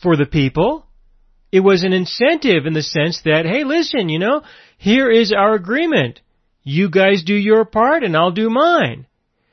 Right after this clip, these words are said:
And these physical blessings are quite attractive. The people, many of the people, pursued this for the purpose of obtaining these blessings from God. And just as I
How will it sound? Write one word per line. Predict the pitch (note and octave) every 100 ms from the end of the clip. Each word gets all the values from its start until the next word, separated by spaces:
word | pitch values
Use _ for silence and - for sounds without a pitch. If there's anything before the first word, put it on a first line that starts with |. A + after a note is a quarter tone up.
| _ _
And | G3 F#3+ E3
these | G#3+ D4 D#4+ C#4+
physical | - B3+ C4 C4+ B3+
blessings | G#3 A#3 D4 - G#3
are | G3+ D3 F#3+
quite | - - E3+ G#3
attractive. | G#3 - G3 A3+ C4 A#3 C3+ A#2 _ _ _ D3+
The | F#3+
people, | - - G#3 G3+ A3+ A#3 C4+ A#3 _
many | A3 F#3
of | C#3
the | B2
people, | C3 A#2+ C3
pursued | - F#3 F#3 - - C#4 E4+ E4+ E3 A#2 - _ _ _ _ _ _ _
this | C3 C#3 C3 F3+ A3+ - - _
for | G#3
the | G3 G3+
purpose | - - D4+ E4 F3 D3+ -
of | - E3+
obtaining | E3 - - A3+ C4 C4+ A3+
these | G#3 G#3+ F3
blessings | D3 E3+ F3+ - F3+ F3
from | - D3+
God. | C3 B2+ A#2
And | C#3 C#3
just | A3+ B3
as | B3
I | F#3+ F3 E3